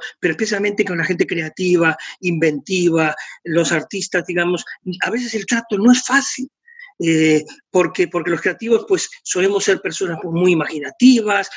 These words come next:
cuestionadoras de todo, etcétera, etcétera. Por lo tanto, necesitamos mucha paciencia y amor y cariño. Un amor paternal, eh, de parte de la iglesia,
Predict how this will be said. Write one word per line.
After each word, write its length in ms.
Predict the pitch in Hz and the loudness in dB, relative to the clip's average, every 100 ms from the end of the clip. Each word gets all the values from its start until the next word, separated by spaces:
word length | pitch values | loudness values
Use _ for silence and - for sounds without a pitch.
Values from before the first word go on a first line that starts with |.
| - | -6
cuestionadoras 920 | - 156 - 175 143 127 156 190 180 151 | -2 -2 -4 -8 -6 -2 0 2 0 -2
de 120 | 143 | -4
todo, 320 | - 196 170 | 0 0 0
etcétera, 320 | - 170 160 | -2 -4 -4
etcétera. 420 | 156 180 - 185 - - - _ | -4 -4 -2 -6 -6 -16 -16 _
Por 140 | 180 | 0
lo 80 | 170 | 0
tanto, 280 | 208 - 185 | -2 -2 -4
necesitamos 600 | 170 170 170 190 180 180 | -4 -6 -6 -4 -4 2
mucha 300 | 208 277 269 | 2 2 -2
paciencia 560 | 190 175 240 262 - | -8 -6 -2 -2 0
y 80 | 185 | 0
amor 400 | 170 180 156 - _ | 2 2 0 -4 _
y 100 | 165 | -8
cariño. 480 | - 170 165 143 123 _ - - | -4 -2 -2 -4 -10 _ -20 -8
Un 140 | 190 190 | 0 2
amor 220 | 190 190 | 2 0
paternal, 640 | 165 165 151 165 190 202 196 _ _ | -6 -6 -4 0 0 -2 -14 _ _
eh, 380 | 175 165 160 156 | -10 -6 -6 -6
de 200 | 156 156 | -8 -12
parte 280 | 139 170 175 | -10 -8 -2
de 80 | 160 | -2
la 60 | |
iglesia, 500 | 156 170 196 - 214 | 0 -2 -4 -4 -10